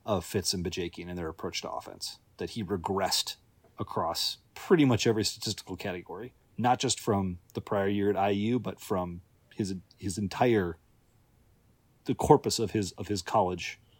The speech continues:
body of work. Second, when Bajakian was hired,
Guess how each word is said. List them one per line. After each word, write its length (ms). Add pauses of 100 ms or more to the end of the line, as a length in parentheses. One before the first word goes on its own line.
(200)
body 260
of 100
work. 220 (1800)
Second, 500 (1700)
when 200
Bajakian 600
was 160
hired, 540